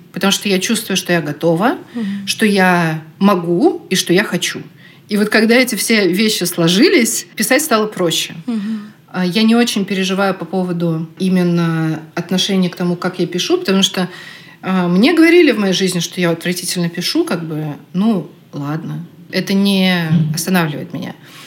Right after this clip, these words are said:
Speaker 1: Меня скорее останавливало и пугало то, как люди отнесутся к этому роману, потому что это автофикшн, он достаточно откровенный, и там, ну, я люблю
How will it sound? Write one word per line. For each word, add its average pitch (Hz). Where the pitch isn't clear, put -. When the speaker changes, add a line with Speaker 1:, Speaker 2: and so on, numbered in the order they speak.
Speaker 1:
Меня 208
скорее 262
останавливало 202
и 180
пугало 180
то, 214
как 214
люди 202
отнесутся 202
к -
этому 185
роману, 190
потому 185
что 185
это 180
автофикшн, 208
он 185
достаточно 175
откровенный, 226
и 175
там, 170
ну, 349
я 254
люблю 202